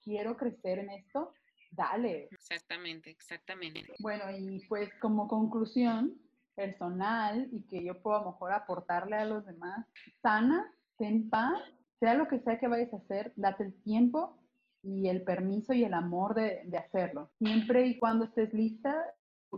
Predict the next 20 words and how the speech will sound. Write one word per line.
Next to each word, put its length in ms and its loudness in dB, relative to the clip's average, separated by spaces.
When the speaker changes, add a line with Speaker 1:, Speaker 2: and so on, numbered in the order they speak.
Speaker 1:
si 100 0
no 120 -2
estás 260 -2
lista, 360 -2
si 100 -6
no 180 -4
puedes, 420 -2
busca 440 -6
ayuda, 320 -2
pero 140 -4
siempre 480 2
básate 380 0
en 80 -2
la 160 -4
paz 360 2
y 40 0
en 80 -2
el 120 -2
amor 420 -2
propio. 340 -2